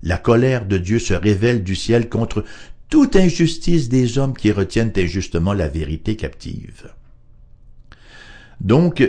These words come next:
dans cet épître, Paul fait référence à la colère de Dieu. Vous savez à combien de reprises ? À dix reprises. Dix reprises. Cette colère décrit le fait que la ferme et effrayante haine de Dieu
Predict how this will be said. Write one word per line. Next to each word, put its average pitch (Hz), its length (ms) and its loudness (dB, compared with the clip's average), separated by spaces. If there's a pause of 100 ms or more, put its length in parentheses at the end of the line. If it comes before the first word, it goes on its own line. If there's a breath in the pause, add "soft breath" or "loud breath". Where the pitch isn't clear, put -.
dans 110 180 4
cet 131 220 0
épître, 139 520 0
Paul 131 180 4
fait 110 160 2
référence 98 680 -2
à 87 120 0
la 76 140 -2
colère 101 560 -2
de 85 120 -2
Dieu. 80 280 -4
Vous - 60 -14
savez 196 280 -2
à - 140 -4
combien 143 280 0
de 147 80 0
reprises ? 143 580 -2 (320 soft breath)
À 110 200 2
dix 107 580 2
reprises. 90 840 -2 (200)
Dix 156 280 -4
reprises. 143 720 0 (320 loud breath)
Cette - 340 0
colère 160 680 2 (320 loud breath)
décrit 135 560 4
le 113 160 6
fait 143 260 2
que 143 140 -2
la 87 200 2
ferme 160 680 4 (260 soft breath)
et 110 320 4
effrayante 123 840 2 (160)
haine 123 420 2
de 95 180 2
Dieu 92 380 2